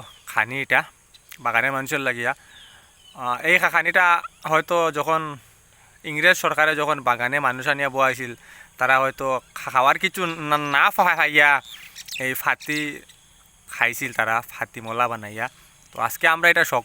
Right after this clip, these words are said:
করিয়া খা-, খাই। আর যখন আইছি বাগানোর ভিতরে ফাতি লওয়ার লাগিয়া, তো এই দেখো পিছে বাগান,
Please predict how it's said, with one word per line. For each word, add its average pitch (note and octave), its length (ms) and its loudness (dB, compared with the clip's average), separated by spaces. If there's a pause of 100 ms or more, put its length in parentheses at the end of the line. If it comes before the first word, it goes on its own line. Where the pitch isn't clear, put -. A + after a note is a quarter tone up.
করিয়া C#3 240 0
খা-, B2+ 120 -12
খাই। A#2+ 140 0 (120)
আর B2+ 60 0 (380)
যখন E3+ 280 -2
আইছি D#3+ 300 0 (200)
বাগানোর B2+ 540 0
ভিতরে C3 260 -4 (720)
ফাতি B2+ 360 -8
লওয়ার B2 320 -6
লাগিয়া, A#2 280 -4 (2500)
তো - 40 -16 (100)
এই C3 100 -10
দেখো C3 180 -16 (680)
পিছে C3 360 -10
বাগান, A#2 260 -6